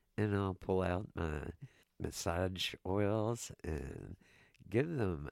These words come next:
a full body massage and explore those erogenous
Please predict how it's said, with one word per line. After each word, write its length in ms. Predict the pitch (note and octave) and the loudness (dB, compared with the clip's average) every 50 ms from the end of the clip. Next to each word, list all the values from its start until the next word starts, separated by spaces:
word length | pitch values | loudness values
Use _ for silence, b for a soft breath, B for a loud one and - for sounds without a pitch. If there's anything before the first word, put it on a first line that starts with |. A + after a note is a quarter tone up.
| - - | -10 -10
a 80 | - D2+ C#2+ D2 D2+ - - | -10 -8 -8 -8 -10 -12 -14
full 260 | - - G#2+ G#2+ G#2 | -8 -4 -2 -2 0
body 760 | F2+ D#2+ F#2 E2+ F#2 G2+ F#2+ G2 E2+ C#2+ D2 D2 - - - - _ _ _ _ _ _ _ _ _ _ _ _ _ _ - | 0 0 0 0 2 2 2 2 0 0 -2 -6 -8 -8 -12 -14 _ _ _ _ _ _ _ _ _ _ _ _ _ _ -6
massage 800 | G2 F2 - - - F2+ D2+ C#2 - - - - - - - - - - | -6 -6 -4 -4 -4 -2 -2 -2 -2 -4 -6 -8 -8 -8 -10 -10 -8 -8
and 300 | - E2+ E2 E2 D#2+ D#2+ | -6 -4 -4 -4 -4 -6
explore 580 | E2 E2 - - - _ - A#2+ B2+ D#3 E3+ C3+ | -6 -8 -8 -12 -14 _ -2 0 0 2 2 2
those 320 | - F#2+ D#2+ D#2 C#2+ - | 2 0 0 -2 -2 -4
erogenous 640 | - C#2 A#1+ C2 A#1+ - C#2+ - - A1 - - - | -6 -6 -6 -6 -8 -8 -8 -10 -10 -8 -8 -8 -6